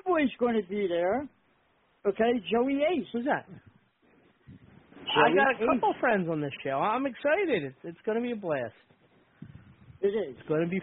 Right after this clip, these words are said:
Speaker 2: fun.
Speaker 1: And, and, and this is the best thing that, uh, Tommy Forever ever done.
Speaker 2: <laughs> That
Speaker 1: No,
Speaker 2: might
Speaker 1: no,
Speaker 2: be true.
Speaker 1: let me, uh,
Speaker 2: <laughs>
Speaker 1: let
Speaker 2: That
Speaker 1: me,
Speaker 2: might be
Speaker 1: uh,
Speaker 2: true.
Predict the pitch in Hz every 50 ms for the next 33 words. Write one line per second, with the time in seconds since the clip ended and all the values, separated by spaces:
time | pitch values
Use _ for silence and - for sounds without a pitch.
0 | - - 165 143 135 127 123 117 170 190 202 226 226 208 214 220 214 - _ 202
1 | 202 196 220 226 202 247 226 196 208 202 202 190 240 233 226 - 240 233 214 220
2 | 214 196 - 214 220 220 214 208 - 208 214 214 214 202 - - 208 208 208 208
3 | 208 202 202 190 185 190 196 180 180 175 170 - 240 220 151 - _ _ _ _
4 | _ _ _ _ _ _ _ _ _ _ _ _ _ _ _ _ _ _ _ _
5 | _ _ _ - - - - - - - - - - - - - - - - -
6 | - - - 175 - - 180 - - - 180 175 240 269 - - 240 233 254 269
7 | 247 240 233 240 - 269 285 285 277 269 269 269 262 262 262 254 247 214 - _
8 | _ _ _ _ _ _ _ _ _ - - - - - - - - 220 254 240
9 | 233 - 302 302 302 294 294 294 285 285 277 277 269 269 269 269 262 247 233